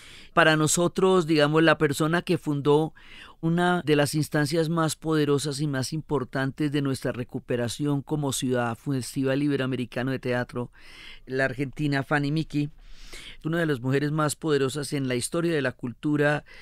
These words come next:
eh, del arte, digamos,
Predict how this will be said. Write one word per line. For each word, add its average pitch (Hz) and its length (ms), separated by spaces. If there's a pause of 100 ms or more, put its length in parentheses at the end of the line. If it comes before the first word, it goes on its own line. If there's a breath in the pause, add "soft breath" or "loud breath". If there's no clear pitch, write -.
(380 loud breath)
eh, 147 360
del 135 180
arte, 160 880
digamos, 135 560